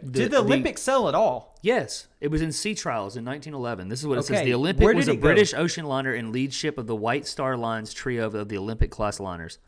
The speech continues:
Speaker 1: Mm-hmm.
Speaker 2: Unlike other ships in its class, Olympic had a long career spanning twenty-four years from nineteen eleven to nineteen thirty-five.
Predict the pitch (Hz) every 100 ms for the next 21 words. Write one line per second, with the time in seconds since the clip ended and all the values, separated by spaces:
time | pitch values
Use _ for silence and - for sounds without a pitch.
0 | _ - 123 131 127 131 139 135 151 -
1 | 151 - 131 - 123 123 120 131 123 120
2 | 104 117 127 123 123 117 - 117 110 101
3 | 120 131 123 127 113 117 110 113 104 110
4 | 123 139 120 113 107 98 98 98 92 87
5 | 87 65 65